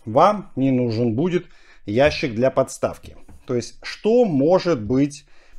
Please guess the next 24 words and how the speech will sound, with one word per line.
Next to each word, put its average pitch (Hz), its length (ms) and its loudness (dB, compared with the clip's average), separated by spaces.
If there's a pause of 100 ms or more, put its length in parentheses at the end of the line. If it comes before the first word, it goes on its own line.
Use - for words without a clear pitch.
(140)
а, 120 520 0
этой 147 340 0
самой 151 360 0
подставкой 139 840 -2
для 113 220 2
вермикомпостера? 127 840 -4
Давайте 107 300 -6
посмотрим. - 580 -12
Мы 220 140 -2
в 202 60 -6
качестве 175 400 -2
подставки 175 560 2
приобрели 156 680 0 (140)
в 113 220 -8
строительном 131 580 0
магазине, 123 680 2 (440)
а, 104 480 0 (120)
соответственно, 135 480 -2
такая 127 240 -2
доска. 127 600 0 (240)
Она 143 280 -2
называлась 127 560 2
как - 340 -12
подоконник. 135 720 -2